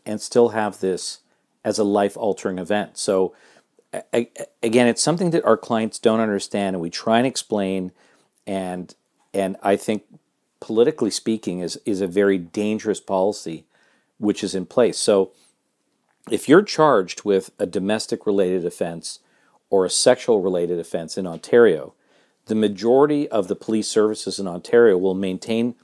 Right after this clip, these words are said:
the pictures and prints. They have their own policies, um, and the actual information remains on the computer system for the police, which is shared across the province and with the R C M P.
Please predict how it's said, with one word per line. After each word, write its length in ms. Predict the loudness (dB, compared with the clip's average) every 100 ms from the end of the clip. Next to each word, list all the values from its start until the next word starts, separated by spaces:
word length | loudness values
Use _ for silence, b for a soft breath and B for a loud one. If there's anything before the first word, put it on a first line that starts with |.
| _ _
the 80 | -4
pictures 420 | 0 0 0 -2
and 100 | -4
prints. 440 | -2 -2 -2 -8 -14 _ _ b b b
They 120 | -6 -2
have 180 | 2
their 120 | 4 4
own 120 | 2
policies, 760 | 0 0 0 -4 -6 -6 -10 -16 _ _ _ _ _
um, 400 | -4 -2 -2 -6 -8
and 380 | -6 -2 -2 -4
the 420 | -2 0 0 -2 -6 _ _ _
actual 600 | 0 0 0 4 6 4 2
information 840 | -4 -2 -2 -2 -2 -2 -4 -8 -4
remains 460 | -4 -2 -4 -4
on 100 | -4
the 80 | -4
computer 560 | -6 -10 -2 0 2 2
system 480 | -2 -4 -6 -10 -12 _ _ _
for 280 | 0 4 6
the 80 | 4
police, 560 | 0 2 4 4 0
which 200 | -4 -6
is 80 | -6
shared 260 | 0 2 4
across 340 | 2 -2 -2
the 100 | -6
province 640 | -2 0 0 0 -6 -10 -18 _ _ _
and 180 | -6 -4
with 140 | -4 -2
the 140 | 0
R 120 | 0
C 220 | -2 -6
M 80 | -8
P. 360 | -4 -2 -2